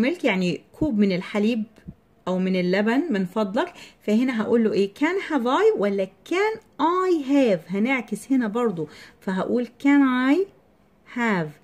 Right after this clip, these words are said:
خدوا بالكم من ترتيب أجزاء السؤال، فعل مساعد، فاعل، وبعد كده الفعل الأساسي. أوكي؟ ناخد بالنا. هنا number four بيقول لي إيه؟ Shall we... هنا play it tennis together؟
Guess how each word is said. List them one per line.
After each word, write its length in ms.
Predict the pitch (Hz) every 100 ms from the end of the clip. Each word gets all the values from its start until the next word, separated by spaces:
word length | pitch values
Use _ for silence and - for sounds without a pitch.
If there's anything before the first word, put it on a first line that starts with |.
| _ _ _ -
خدوا 280 | 190 180
بالكم 460 | 180 269 302 359 320
من 160 | 220 208
ترتيب 440 | 175 - 285 285
أجزاء 460 | - 170 208 539 240
السؤال، 480 | - 233 - 151
فعل 340 | 147 165 156 156
مساعد، 680 | 160 - 247 302 339 370 - - _
فاعل، 680 | - 214 233 294 302 370 392 -
وبعد 340 | 165 156 156
كده 220 | 170 208
الفعل 360 | 196 - 220 202
الأساسي. 720 | 185 202 185 254 220 214 - - _ _ -
أوكي؟ 460 | - 220 254 285 285 - -
ناخد 360 | 214 254 214
بالنا. 320 | 190 147 143 - - - - -
هنا 420 | 320 349 262 214
number 40 | 214
four 180 | 330
بيقول 280 | 254 208 233
لي 60 | 208
إيه؟ 240 | 190 180 180 - _
Shall 400 | - 392 427 339
we... 300 | 262 277 359 - _ _ _ _ 220
هنا 200 | 214 208 -
play 360 | 233 254 254 359
it 220 | - - _ _ _ _ -
tennis 280 | 302 240 196 - - _ -
together؟ 380 | 214 226 262 392